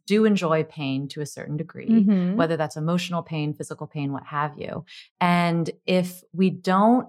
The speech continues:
Speaker 1: allow ourselves to explore and just become conscious of those things, they'll still manifest and come up in our life. And the example that she gives that I love is, imagine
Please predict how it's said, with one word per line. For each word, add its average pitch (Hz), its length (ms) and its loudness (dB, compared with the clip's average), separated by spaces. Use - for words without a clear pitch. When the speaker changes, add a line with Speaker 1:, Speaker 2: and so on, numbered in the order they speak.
Speaker 1:
allow 165 400 2
ourselves 170 500 -2
to 156 160 -6
explore 160 720 0
and 165 200 -2
just 175 220 -8
become 165 280 -8
conscious 151 680 -6
of 175 100 -10
those 190 200 -2
things, 208 280 -2
they'll 160 140 -2
still 160 260 -6
manifest 147 640 -6
and 139 80 -6
come 143 180 -8
up 135 160 -8
in 139 120 -8
our 131 160 -6
life. - 440 -2
And 156 200 -2
the 165 80 0
example 170 500 -2
that 185 160 -2
she 175 200 -6
gives 156 260 -6
that 147 120 -8
I 135 120 -4
love 147 580 -2
is, 156 400 2
imagine 185 600 2